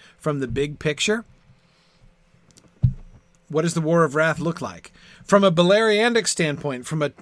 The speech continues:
an elfocentric standpoint, the War of Wrath is the big deal, the huge turning point, right? The end of the Elder Days. But, uh, but here,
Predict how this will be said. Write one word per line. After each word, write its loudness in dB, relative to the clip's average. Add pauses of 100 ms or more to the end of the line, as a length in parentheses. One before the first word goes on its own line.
an -2
elfocentric 0
standpoint, -4 (220)
the 2
War 6
of 0
Wrath 0
is -8
the 0
big -2
deal, -2
the 0
huge -2
turning 0
point, -6
right? 0
The -4
end 0
of 0
the 2
Elder -2
Days. -2 (440)
But, 2
uh, 6
but -2
here, 2